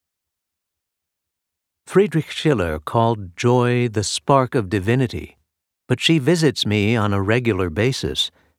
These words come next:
and it doesn't take much for her to appear. The salt next to the pepper by the stove,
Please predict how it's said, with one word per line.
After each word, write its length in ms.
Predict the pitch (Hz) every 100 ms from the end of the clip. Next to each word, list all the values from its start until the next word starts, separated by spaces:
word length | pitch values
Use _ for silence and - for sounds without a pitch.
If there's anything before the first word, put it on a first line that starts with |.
| _ _
and 120 | 117
it 80 | 123
doesn't 260 | 151 131 131
take 240 | 156 156
much 240 | 117 95
for 160 | - 104
her 140 | 101
to 140 | 95 80
appear. 440 | 78 110 117 - _ _ _ _ _ _
The 40 | 92
salt 380 | - 104 98 95
next 300 | - 92 -
to 80 | -
the 100 | 80
pepper 400 | 80 101 - 98
by 220 | 92 85
the 100 | 78
stove, 640 | 76 - 104 92 87 85